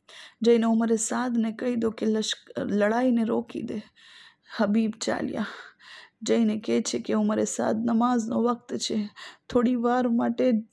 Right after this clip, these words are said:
જંગ રોકી દેવામાં આવે, લડાઈ રોકી દેવામાં આવે. ઉમરે સાદ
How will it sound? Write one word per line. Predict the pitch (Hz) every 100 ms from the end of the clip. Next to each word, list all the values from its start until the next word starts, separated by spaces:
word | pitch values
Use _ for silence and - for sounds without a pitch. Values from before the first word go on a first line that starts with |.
| 196
જંગ | 196 247 294 269
રોકી | 220 190 240 294
દેવામાં | 240 226 233 233 -
આવે, | 220 214 202 - - _
લડાઈ | 226 240 240 277 269
રોકી | 277 254 311
દેવામાં | 285 294 285 269 254 247 233
આવે. | 240 254 254
ઉમરે | 240 233 233 233
સાદ | - - 240 247